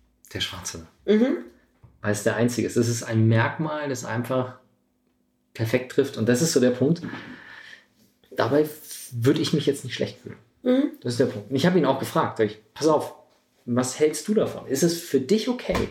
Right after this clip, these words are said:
Speaker 1: wenn das jetzt die, wenn ich dich aus einer Gruppe von Leuten heraus,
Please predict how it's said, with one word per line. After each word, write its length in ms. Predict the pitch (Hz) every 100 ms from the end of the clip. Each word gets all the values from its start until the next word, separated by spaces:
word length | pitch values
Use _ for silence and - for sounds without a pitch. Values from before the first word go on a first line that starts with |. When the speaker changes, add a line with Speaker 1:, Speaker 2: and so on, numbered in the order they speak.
| -
Speaker 1:
wenn 360 | 117 120 123 -
das 240 | 139 143
jetzt 260 | 151 143 -
die, 340 | 120 120 120
wenn 100 | 117
ich 140 | 135 -
dich 280 | 165 - - - - - - _ _ _ _ -
aus 280 | 170 -
einer 220 | - 151 151
Gruppe 320 | - 180 240
von 220 | - 175
Leuten 400 | 143 147 175 175
heraus, 840 | - 143 131 131 160 - - -